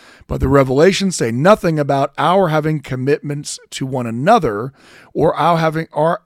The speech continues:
our having chosen our parents or spouses.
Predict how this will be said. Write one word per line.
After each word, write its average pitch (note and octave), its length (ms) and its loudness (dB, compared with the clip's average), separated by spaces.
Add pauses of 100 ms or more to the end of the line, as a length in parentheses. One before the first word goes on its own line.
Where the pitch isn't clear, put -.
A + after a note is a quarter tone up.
our F3 360 2
having D3 360 -2
chosen D3+ 600 -2
our B2 160 -6
parents E3 600 -6
or B2+ 280 -6
spouses. - 680 -12